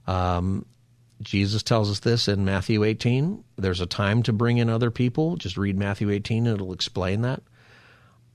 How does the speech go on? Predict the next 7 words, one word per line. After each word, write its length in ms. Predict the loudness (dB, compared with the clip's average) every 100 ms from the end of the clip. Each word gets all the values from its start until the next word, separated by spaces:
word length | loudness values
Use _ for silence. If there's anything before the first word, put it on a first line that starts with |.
| -6
Uh, 380 | -2 0 0 -2 0
there 300 | 2 2 2
are 40 |
scriptures 600 | 0 0 0 2 2 2
about 600 | -2 -2 0 0 0 -4 -20 _ _ -10
why 440 | -6 -2 0 2
we, 500 | 2 2 2 2 -2